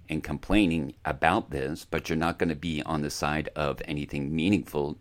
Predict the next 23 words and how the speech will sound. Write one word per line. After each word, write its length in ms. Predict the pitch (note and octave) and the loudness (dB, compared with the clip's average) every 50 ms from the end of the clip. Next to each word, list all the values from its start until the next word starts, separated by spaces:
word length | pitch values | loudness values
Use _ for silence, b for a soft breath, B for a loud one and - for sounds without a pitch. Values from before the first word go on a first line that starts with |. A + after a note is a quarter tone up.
| - - | -12 -12
to 260 | - C#2+ C#2+ C#2+ C#2+ - - | -8 -6 -6 -6 -8 -10 -8
stop, 520 | - - - - D#2 D2 C#2+ E2 - - - | -8 -4 -2 0 0 0 0 -2 -4 -8 -8
do, 340 | D2+ D#2+ C#2+ D2 D2 D2+ - - - | -6 -4 -2 -2 -4 -4 -6 -8 -8
interrupt, 560 | - D#2+ D2 C#2 D#2 D2+ C2 B1+ C2+ - - - | -6 -4 -2 0 0 0 0 -2 -4 -8 -10 -6
change, 480 | - - G2+ G#2 F2+ D2+ E2 E2 - - | -2 2 2 2 2 2 0 -2 -2 0
alter 340 | - G2+ B2+ B2 F#2 C#2+ C2 | 4 4 4 4 2 -2 -4
it." 240 | A#1+ - - - - b b b b b b b b b b b b b b b b b b | -4 -6 -10 -14 -20 b b b b b b b b b b b b b b b b b b
So 360 | - G2+ F#2 F2+ E2 - - - - - - - - - - - - - b b b b b - | 0 2 2 4 2 0 -4 -8 -20 -20 -20 -20 -20 -20 -20 -20 -20 -20 b b b b b 2
don't 180 | - A2 C3 - | 4 4 4 4
be 120 | - G#2+ | 4 2
so 320 | F#2 - - - E2+ F2 F2+ | 2 2 4 6 6 8 8
resistant 640 | E2+ D#2 D#2 C#2+ D2 D#2+ E2 F#2 - - D#2 D2+ - | 6 4 2 0 0 0 0 0 0 -2 -2 -4 -4
to 80 | D2 C2 | -6 -6
hear 280 | - - D2+ G#2 A2 | -2 2 4 4 4
something. 540 | - - - G#1 - - - D2 D#2 F#2 - b b b b b b b b b - | 2 0 -6 -12 -12 -8 -6 -4 -4 -4 -6 b b b b b b b b b 0
Just 240 | - G2+ A2 - | 2 2 4 4
acknowledge 540 | - F2+ - E2+ E2 E2 E2+ F2+ G2 - - | 2 0 2 2 2 2 4 2 0 0 0
that 180 | E2 E2 F2 - | -2 -2 -4 -4
you're 300 | C#2 D2 E2 F2+ F#2+ G2+ | -4 2 4 6 6 6
not 240 | F#2+ D#2+ E2 E2+ F2 | 6 4 4 4 2
in 120 | D2+ D2 | 2 0
a 100 | D#2+ - - - - - - - - | 0 -4 -6 -12 -20 -20 -18 -12 -8
space 840 | - - - - - - F#2 F#2+ F#2 C2 C2+ F2+ F#2 - - - | -6 -6 -6 -6 -2 0 2 2 2 0 -2 -6 -8 -10 -12 -12